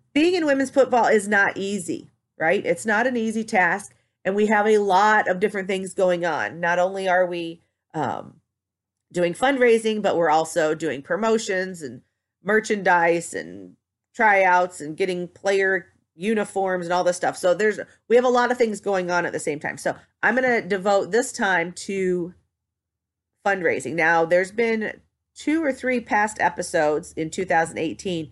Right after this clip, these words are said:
that I focused on fundraising and my top, my top ten fundraisers or my top twenty fundraisers. This one right here, I'm just gonna try and name off as many fundraisers and give you the descriptions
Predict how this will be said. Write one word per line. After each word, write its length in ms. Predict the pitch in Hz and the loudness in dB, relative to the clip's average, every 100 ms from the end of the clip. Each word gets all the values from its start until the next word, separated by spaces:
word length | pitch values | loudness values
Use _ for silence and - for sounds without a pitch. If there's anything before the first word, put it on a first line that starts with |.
| _ _ _ | _ _ _
that 220 | 180 156 | 0 2
I 100 | 160 | 2
focused 420 | 170 185 185 190 175 | 0 -2 -2 -4 -4
on 140 | 170 | -4
fundraising 720 | 165 151 143 139 139 131 117 - _ - | -4 -2 -2 -2 -4 -6 -8 -16 _ -6
and 240 | 160 143 | -4 -4
my 200 | 156 151 | -2 -2
top, 520 | 147 185 165 165 - - - _ _ _ _ _ _ | -2 0 2 2 -2 -20 -20 _ _ _ _ _ _
my 100 | 151 | -6
top 380 | 151 175 165 - | -4 0 0 -2
ten 440 | - 175 160 156 156 | -4 -2 -2 -4 -6
fundraisers 760 | 170 156 151 147 147 147 147 | -6 -2 -2 -2 -2 -4 -4
or 80 | 143 | -6
my 80 | 104 | -8
top 320 | 165 160 - | -6 -8 -8
twenty 240 | 160 156 | -8 -6
fundraisers. 560 | 156 135 120 135 104 139 _ _ - | -6 -6 -4 -6 -8 -10 _ _ 2
This 160 | 262 - | 4 4
one 140 | 285 | 0
right 180 | 254 - | 0 2
here, 180 | 240 240 | 2 4
I'm 200 | 214 262 | 2 0
just 140 | 269 | -4
gonna 140 | 233 | -4
try 200 | 208 220 | -2 -2
and 120 | 190 190 | -2 -2
name 240 | 190 196 | -2 0
off 260 | 175 185 - | 0 -2 -2
as 180 | 156 156 | -4 -2
many 460 | 185 196 202 - _ - | -2 -2 -6 -10 _ -4
fundraisers 720 | 185 185 208 208 220 233 - - | -2 0 0 0 0 -2 -6 -10
and 220 | 147 156 | -8 -6
give 120 | 175 | -6
you 120 | 170 160 | -4 -4
the 80 | |
descriptions 720 | 156 160 - 175 - 185 190 | -4 -6 -6 -8 -6 -8 -10